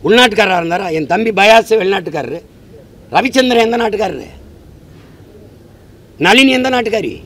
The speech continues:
இதுதான் இந்த திமுக பேசும், தமிழ்னு பேசும், தமிழர்னு பேசும், எல்லாருக்கும் முந்தி பேசும். ஆனா தமிழையும் தமிழரையும் அழிப்பதுல முதன்மையான ஆளா இருக்கும். இது சிங்களனை விட ஆபத்தான உணர்வு கொண்டவர்கள் இவர்கள்,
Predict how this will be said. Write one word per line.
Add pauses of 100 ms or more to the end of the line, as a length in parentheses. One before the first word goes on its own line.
(1900)
இதுதான்
இந்த (100)
திமுக (120)
பேசும், (220)
தமிழ்னு
பேசும்,
தமிழர்னு
பேசும், (580)
எல்லாருக்கும்
முந்தி (100)
பேசும். (260)
ஆனா (140)
தமிழையும்
தமிழரையும்
அழிப்பதுல (500)
முதன்மையான
ஆளா
இருக்கும். (340)
இது (140)
சிங்களனை
விட
ஆபத்தான
உணர்வு
கொண்டவர்கள் (240)
இவர்கள்,